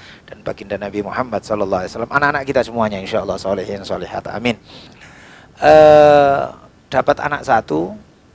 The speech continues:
dan saya kesibukan pada waktu itu ya khidmah di Darul Lughah wa Da'wah. Alhamdulillah juga kita sudah mengajar di Sanawiyah dan Aliyah pada waktu itu.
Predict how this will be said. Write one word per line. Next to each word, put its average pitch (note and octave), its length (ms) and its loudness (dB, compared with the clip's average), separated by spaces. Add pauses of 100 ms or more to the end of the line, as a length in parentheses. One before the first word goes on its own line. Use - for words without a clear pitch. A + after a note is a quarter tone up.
(140)
dan C#3 240 2
saya F#3+ 560 2
kesibukan D#3 800 -2
pada B2 240 -4
waktu A2+ 480 -4
itu D#3+ 320 4 (560)
ya C#3+ 480 2
khidmah D#3+ 480 -4
di A2+ 160 -8
Darul A#2+ 320 0
Lughah A2 240 0
wa G#2 80 -4
Da'wah. A2 400 0 (720)
Alhamdulillah D3+ 880 0
juga C3 800 -2
kita B2+ 640 -6 (160)
sudah A2 320 -6
mengajar A2+ 560 -4
di G#2+ 160 -18
Sanawiyah A2 640 -10
dan - 80 -14
Aliyah G#2+ 560 -10
pada F2+ 160 -14
waktu F#2 400 -14
itu. B2 160 -8